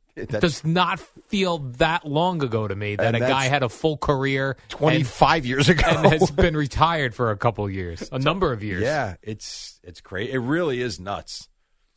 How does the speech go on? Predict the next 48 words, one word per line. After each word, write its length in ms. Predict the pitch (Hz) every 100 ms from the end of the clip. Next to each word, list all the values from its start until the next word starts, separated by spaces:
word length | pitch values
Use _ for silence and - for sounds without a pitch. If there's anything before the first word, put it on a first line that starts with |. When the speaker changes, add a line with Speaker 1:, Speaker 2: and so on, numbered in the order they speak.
| _ _
Speaker 1:
So, 340 | - 113 101 92
or 280 | 110 170 220
even, 260 | 151 127
we 120 | 113
always 200 | 131 139
talk 220 | - 175 220
about 260 | 180 110
it, 80 | 92
or 200 | 107 131
just 260 | 120 123 -
the 40 |
fact 320 | - 135 123
that 180 | 135 120
Derek 300 | 123 143 127
Jeter's 340 | 127 156 165
career 280 | - 123 127
has 160 | 113 -
come 300 | - 139 139
and 180 | 117 98
gone 420 | 123 151 113 110
and 160 | 107
has 160 | 110 104
gone 500 | 90 120 120 113 101 - _ -
was 140 | 143
it, 100 | 107
seven 460 | - - - 120 147
years 220 | 143 117
removed 280 | 123 123 127
now? 200 | 165 160
Six 280 | - 147 135
Speaker 2:
Yeah. 60 |
Speaker 1:
years 200 | 147 123
removed? 440 | 131 131 170 - - - - _ _ _
So 140 | - 127
not 180 | 135 165
only 180 | 165
is 140 | 151 120
his 120 | 120
career 380 | - 151 123 117
over, 360 | 175 110 92
it's 220 | 92 143 -
been 260 | - 196
over 280 | 143 92 95
for 180 | - 113
a 60 | 104
long 420 | 101 143 170 120
time 300 | 139 175 202
now. 300 | 120 71 60